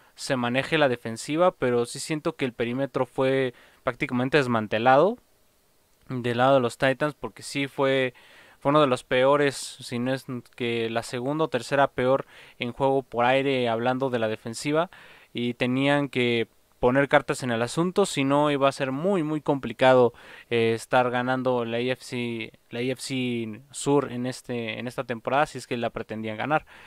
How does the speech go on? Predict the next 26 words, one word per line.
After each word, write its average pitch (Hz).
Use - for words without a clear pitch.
Entonces 127
creo 135
que 165
lo 147
que 131
más 143
me 175
resalta 151
sí -
sería 147
la 151
def-, 123
la 117
defensiva 123
secundaria, 139
que 120
sí 143
se 143
fueron 143
mucha, 151
pero -
mucha 156
gente, 147
y 113
esperemos 127
que 117